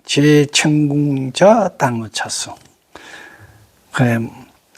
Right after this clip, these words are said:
모든 하늘 천궁에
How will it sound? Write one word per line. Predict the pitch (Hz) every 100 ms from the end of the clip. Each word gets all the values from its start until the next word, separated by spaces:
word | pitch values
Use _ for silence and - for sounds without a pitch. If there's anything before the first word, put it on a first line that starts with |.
| - _ _ _ _ _ _ _ -
모든 | 123 151 175 202 185
하늘 | 214 220 190 135
천궁에 | - 170 175 220 208 165